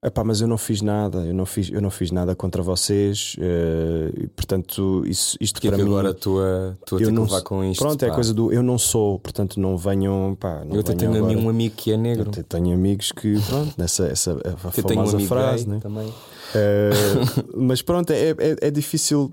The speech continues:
Speaker 1: é difícil decifrar, porque eu acho que é muito, vai variando muito, né? Eh, ou seja,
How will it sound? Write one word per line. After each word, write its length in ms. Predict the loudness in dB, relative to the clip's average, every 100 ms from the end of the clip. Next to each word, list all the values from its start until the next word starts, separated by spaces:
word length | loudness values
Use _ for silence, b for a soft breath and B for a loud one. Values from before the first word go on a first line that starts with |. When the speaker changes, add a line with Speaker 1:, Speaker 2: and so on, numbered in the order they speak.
| -8 _ _ _ _ _ _ -4
Speaker 1:
é 80 | 0
difícil 420 | 0 0 2 0
decifrar, 560 | 0 0 -2 0 0 0
porque 160 | 0
eu 40 | -2
acho 100 | 0
que 80 | 0
é 40 |
muito, 920 | 2 2 0 -4 -4 0 2 2 0 0
vai 180 | 0 0
variando 560 | -2 0 0 2 0
muito, 440 | 2 2 0 -2 -4
né? 260 | -2 -2
Eh, 320 | -2 -2 -4
ou 80 | -4
seja, 460 | -4 -4 -2 -2